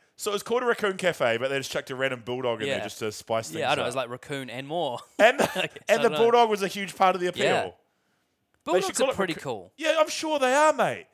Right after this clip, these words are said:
Speaker 2: Yeah.
Speaker 1: But it's, it's just weird just to go like, "Oh, it's Raccoon Cafe, also there's a random b-,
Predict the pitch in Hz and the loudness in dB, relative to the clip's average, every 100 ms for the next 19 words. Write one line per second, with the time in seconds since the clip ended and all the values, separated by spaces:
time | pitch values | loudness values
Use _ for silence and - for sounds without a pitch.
0 | - 123 208 247 226 - _ _ _ _ | -16 -12 0 4 4 0 _ _ _ _
1 | _ - 233 - 214 214 262 196 233 269 | _ -6 -6 -8 -12 -8 -6 -6 -4 0
2 | 220 143 160 - 170 160 156 160 165 151 | 0 0 -6 -6 0 2 2 2 4 2
3 | 156 156 165 175 165 170 156 143 123 139 | 0 -8 -10 -8 -8 -8 -4 0 0 -2
4 | 131 131 135 131 127 107 | -6 -10 -6 -4 -6 -10